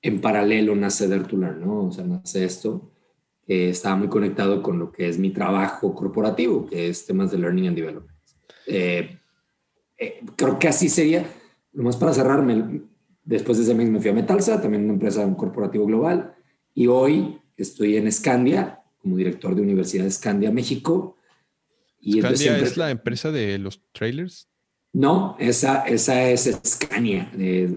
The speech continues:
Speaker 2: Ah,
Speaker 1: es de,
Speaker 2: ok.
Speaker 1: de, Scandia es, es una financiera, somos una financiera. Eh, un fidei-, tenemos un, un, una,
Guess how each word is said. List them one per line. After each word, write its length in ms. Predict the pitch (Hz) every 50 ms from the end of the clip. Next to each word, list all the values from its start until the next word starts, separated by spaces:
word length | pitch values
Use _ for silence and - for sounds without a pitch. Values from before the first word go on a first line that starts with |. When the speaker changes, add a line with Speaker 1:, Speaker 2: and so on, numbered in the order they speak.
| - -
Speaker 2:
Ah, 200 | 98 107 107 107
Speaker 1:
es 80 | 98 104
de, 60 | 110
Speaker 2:
ok. 80 | 107
Speaker 1:
de, 720 | 113 117 - - - - - - - - - _ _ - 123
Scandia 640 | - - - - 127 123 127 127 135 131 127 127 123
es, 400 | 123 113 110 113 - - - - -
es 180 | - 98 -
una 100 | 131 123 110
financiera, 560 | 131 120 113 104 95 - 127 113 110 107 90
somos 360 | - - 117 127 147 139 -
una 120 | 123 123 135
financiera. 640 | 123 127 107 98 92 - 101 98 95 - - - _ _ _ _ _ _ _ _ _ _ _ _ _ _ _ _ _ _
Eh, 560 | - 101 95 95 95 92 92 90 87 85 85 -
un 120 | 90 95
fidei-, 460 | 95 104 107 107 113 98 107 - - _ -
tenemos 280 | - 95 98 104 98
un, 260 | 110 107 104 92 98 101
un, 440 | 98 101 101 101 101 98 92 87 101 101
una, 600 | 98 104 107 104 101 92 90 87 87 87 - -